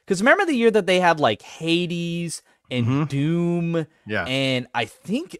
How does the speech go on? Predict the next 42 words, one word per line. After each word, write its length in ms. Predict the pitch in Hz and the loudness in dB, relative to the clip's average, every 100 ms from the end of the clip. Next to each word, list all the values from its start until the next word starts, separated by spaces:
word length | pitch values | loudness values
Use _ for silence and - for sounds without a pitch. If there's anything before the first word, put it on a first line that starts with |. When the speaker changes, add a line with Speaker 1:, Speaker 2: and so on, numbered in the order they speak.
| - | 0
Speaker 1:
uh, 500 | 151 143 135 127 117 - | 4 6 6 4 0 -6
maybe 680 | 123 127 226 330 262 180 - | -8 -6 -2 0 0 -4 -10
Final 260 | - 175 190 | -2 0 0
Fantasy 340 | 196 185 147 | -2 -4 -4
Remake 520 | 117 110 185 285 320 | -8 -8 -6 -6 -6
was 140 | 330 302 | -8 -6
in 160 | 330 | -6
that? 280 | 339 349 339 - | -4 -4 -4 0
I 100 | 208 | 2
don't 120 | 208 | 2
know. 180 | 131 107 _ _ | 2 0 _ _
But 180 | 160 - | -2 4
that 280 | 226 330 240 | 8 8 6
year 220 | 233 220 | 2 4
had 280 | 180 165 131 | 4 2 0
the 80 | 131 | -6
best 420 | 110 147 180 - | 0 4 4 2
orchestral 560 | 151 151 - 151 - 139 | -4 -2 0 -2 -2 -6
medley 600 | 120 123 110 107 98 95 | -2 -4 -2 -4 -6 -8
that 140 | - 123 | -6 0
they 100 | 151 | 2
will 140 | 143 | 0
probably 440 | - 147 131 113 - | 0 0 0 -4 -4
ever 320 | 135 143 139 | -4 -2 -6
have. 440 | 127 110 87 76 _ _ _ | -2 -2 -4 -8 _ _ _
So, 520 | - - 135 123 120 - | -20 -6 0 2 2 0
um, 340 | 120 120 120 - | 0 0 -2 -4
yeah, 180 | 147 | 0
you're 220 | 127 123 151 | 0 0 -2
never, 360 | 175 202 180 | -2 -2 -4
you're 140 | 147 156 | -6 -6
never 260 | 196 208 | -6 -4
topping 400 | 180 160 151 135 | -6 -2 -4 -4
that 300 | 117 117 101 | -4 -4 -4
if 100 | 78 | -6
you 60 | 104 | -12
don't 240 | 107 113 | -8 -8
have 380 | 104 98 92 85 _ _ _ _ | -6 -4 -4 -8 _ _ _ _
Final 200 | 123 113 | -4 -4
Fantasy 320 | 107 107 101 98 | -4 -8 -10 -14
sixteen 720 | - 104 - - 101 95 90 | -12 -14 -12 -12 -10 -10 -14
in 460 | - 98 92 87 | -14 -12 -12 -14